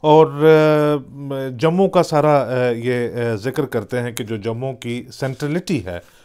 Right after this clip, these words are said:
पूरे कॉन्फ्लिक्ट, कॉन्फ्लिक्ट में, उसको ये, अ, सारा बयान करते हैं। अ, ये किताब दरअसल एक इंडियन ऑडियंस के लिए या जम्मू कश्मीर के लिए ये किताब नहीं लिखी गई थी।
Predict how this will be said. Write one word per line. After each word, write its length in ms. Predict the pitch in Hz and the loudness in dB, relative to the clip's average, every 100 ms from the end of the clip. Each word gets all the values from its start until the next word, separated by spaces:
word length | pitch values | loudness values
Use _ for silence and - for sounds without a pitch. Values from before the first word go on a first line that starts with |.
| _ | _
पूरे 180 | 135 131 | 0 0
कॉन्फ्लिक्ट, 760 | 131 123 117 127 123 123 113 117 | 0 -6 -4 -6 -6 -10 -14 -8
कॉन्फ्लिक्ट 420 | 123 113 139 - | -8 -6 -8 -6
में, 120 | 113 | -8
उसको 340 | 110 120 - 131 | -8 -10 -4 -4
ये, 280 | 117 117 | -2 -2
अ, 60 | 110 | -4
सारा 420 | 117 110 101 110 113 | -4 -6 -4 -4 -4
बयान 300 | 104 107 110 | -4 -6 -6
करते 300 | 113 98 127 | -8 -8 -10
हैं। 240 | 135 208 _ _ _ _ _ _ - | -10 -12 _ _ _ _ _ _ 0
अ, 340 | 151 160 160 _ _ - | 4 4 0 _ _ -10
ये 140 | 151 175 | -2 -2
किताब 480 | - - 170 202 | -2 0 2 2
दरअसल 540 | 165 175 165 180 175 175 - - | 2 0 0 -2 -2 -2 -10 -8
एक 140 | 156 151 151 | -8 -8 -10
इंडियन 320 | 147 165 175 | -4 -2 -2
ऑडियंस 460 | 156 143 147 156 - | 0 0 0 -4 -6
के 140 | 160 | -6
लिए 300 | 143 135 143 | -4 -2 -4
या 200 | 143 127 | -2 -4
जम्मू 260 | 117 120 123 | -4 -8 -10
कश्मीर 360 | 120 - 127 | -14 -12 -12
के 140 | 117 123 | -10 -10
लिए 240 | 113 117 | -8 -8
ये 60 | 120 | -8
किताब 440 | 117 110 110 123 _ | -8 -4 -4 -6 _
नहीं 200 | 131 139 | -8 -6
लिखी 260 | 113 95 101 | -6 -10 -12
गई 180 | 87 90 | -14 -16
थी। 240 | - - | -18 -20